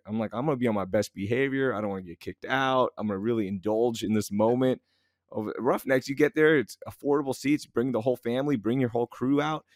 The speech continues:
You're gonna have fun, and it's not gonna break the bank, man. Like, that's the best part. So, and if you're out there and you see me, please say hi. Uh, love interacting with everyone. I appreciate everyone coming out there and supporting the team.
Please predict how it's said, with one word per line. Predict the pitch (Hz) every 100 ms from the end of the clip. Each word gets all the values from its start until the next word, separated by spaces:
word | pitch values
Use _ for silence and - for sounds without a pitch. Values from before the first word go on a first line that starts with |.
| _ _
You're | 117 147
gonna | 143
have | 117
fun, | - 117 139 147
and | 120
it's | 107 -
not | 135
gonna | 120
break | 101 107 117
the | _
bank, | - - -
man. | 95 92 101 -
Like, | 104 92
that's | 113 -
the |
best | 101 101 -
part. | 127 113 -
So, | 107 95 - _ _ _ -
and |
if | 113 135
you're | 139
out | 147
there | 156
and | 147
you | 120
see | - 143
me, | 143
please | - 135 131
say | 123 113
hi. | 113 123 123 120 -
Uh, | 101 98
love | 98 117 123 117 _ _
interacting | 120 117 117 120 117
with | 117
everyone. | 92 113 113 110 117 110
I |
appreciate | 92 - 120 - 117
everyone | 113 110 110
coming | 107 107 107
out | 107 104 -
there | 107 101
and | 92 82
supporting | - - 107 110
the | 92
team. | - 113 120